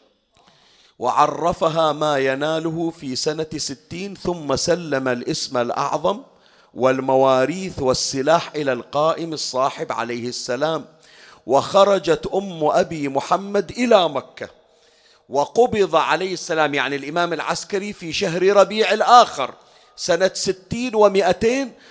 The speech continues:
ودفن بسر من رأى إلى جانب أبي صلوات الله عليهما. فعمي الآن تسايلني صاحب الزمان مثل هاليوم هذا، وين راح عقب ما دفن أبوه؟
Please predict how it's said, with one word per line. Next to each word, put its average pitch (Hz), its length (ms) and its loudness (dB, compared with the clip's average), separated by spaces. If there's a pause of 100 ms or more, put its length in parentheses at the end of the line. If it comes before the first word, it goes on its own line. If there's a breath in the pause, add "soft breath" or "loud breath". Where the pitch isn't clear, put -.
(240 soft breath)
ودفن 190 680 4
بسر 233 600 0
من 240 240 0
رأى 233 500 4
إلى 180 240 8
جانب 190 460 0
أبي 160 360 0
صلوات 143 560 2
الله 175 420 -2
عليهما. 98 600 -6 (360 soft breath)
فعمي 151 600 -8 (880)
الآن 139 500 -2
تسايلني 139 520 0
صاحب 120 420 -2
الزمان 120 520 0
مثل 117 280 -8
هاليوم 113 560 0
هذا، 110 380 -6
وين 180 260 -4
راح 147 360 -8
عقب 123 220 -4
ما 123 180 0
دفن 117 340 0
أبوه؟ 110 360 -10